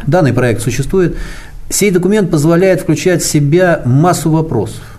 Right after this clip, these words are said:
в том числе и финансового наполнения всех тех обязательств государства перед человеком, который получает этот паспорт.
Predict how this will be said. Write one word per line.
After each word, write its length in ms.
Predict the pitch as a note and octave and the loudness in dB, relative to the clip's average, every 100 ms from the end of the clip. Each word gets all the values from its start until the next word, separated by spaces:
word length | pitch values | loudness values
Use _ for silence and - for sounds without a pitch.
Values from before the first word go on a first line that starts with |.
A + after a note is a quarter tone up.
| - - - - - | -20 -20 -20 -18 -16
в 120 | - | -6
том 220 | G3 G#3+ | 0 2
числе 500 | F3+ D#3 - D3 F3+ | 2 -2 0 2 2
и 160 | F3+ D3 | 2 0
финансового 540 | D3+ D#3 D3+ - C3+ | 2 2 2 2 2
наполнения 640 | C#3 C#3 D3 D3+ F3+ F#3+ C#3+ | 2 2 2 2 2 2 0
всех 260 | - D#3 | 0 0
тех 200 | - D3 | 0 0
обязательств 640 | C#3 C3 C3+ D3 C3+ A2 A#2+ | 0 0 0 0 0 -4 -2
государства 720 | A#2 A#2+ C#3 D3+ G3 - B2 | -2 0 2 2 2 0 -2
перед 260 | G#2+ D3+ C#3+ | 0 0 0
человеком, 640 | - C3 A2+ F2 - F#2 - - - - - - | -2 0 0 -4 -6 -12 -14 -16 -18 -16 -16 -6
который 280 | C3 F#3 F3+ | -2 0 0
получает 480 | C3 A#2 A2 C#3+ - | 0 -2 0 -2 -2
этот 240 | A#2 A2 | -6 -6
паспорт. 320 | F2 - - | -8 -8 -14